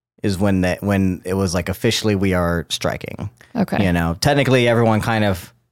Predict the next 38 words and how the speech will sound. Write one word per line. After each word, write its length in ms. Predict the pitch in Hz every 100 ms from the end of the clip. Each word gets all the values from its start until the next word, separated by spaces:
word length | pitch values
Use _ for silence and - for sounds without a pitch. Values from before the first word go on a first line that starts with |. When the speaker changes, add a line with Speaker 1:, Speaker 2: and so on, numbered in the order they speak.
| _ _ _ _ -
Speaker 1:
was 260 | 104 107
already 320 | 110 104 101 110
striking 460 | - 117 110 135
as 120 | 104 -
soon 200 | 113 104
as 120 | 87
they 180 | 104 98
announced 320 | 92 98 -
that 60 | 113
they 100 | 110
were 100 | 113
going 260 | 123 123
to. 200 | 131 143
So 140 | 98 113
Speaker 2:
Right. 60 | 98
Speaker 1:
it's 120 | 87
basically, 680 | 107 104 95 90 - 90 78
that 160 | 87
was 140 | 85 76
it. 140 | -
Speaker 2:
But, 100 | 233
Speaker 1:
Like 180 | 202 202
Speaker 2:
like, 80 | -
July 420 | - 220 226 233
fourteenth 720 | 226 262 214 202 233 202 165 -
is 160 | 175
the 100 | 190
first 300 | 170 180 170
official 320 | - 180 - 170
day 160 | 160
of 100 | 151
striking. 520 | - - - - 202 - _ _ _ _ -
Speaker 1:
Yes. 500 | 85 - - - -
Speaker 2:
Okay. 200 | - - - _ _
Speaker 1:
Um, 440 | 117 98 95 90 82
and 580 | 113 107 101 98 98 98 - _ _ _ _ _ _ _
they, 840 | - - - 98 113 110 110 110 104 - _
uh, 360 | - 110 98 -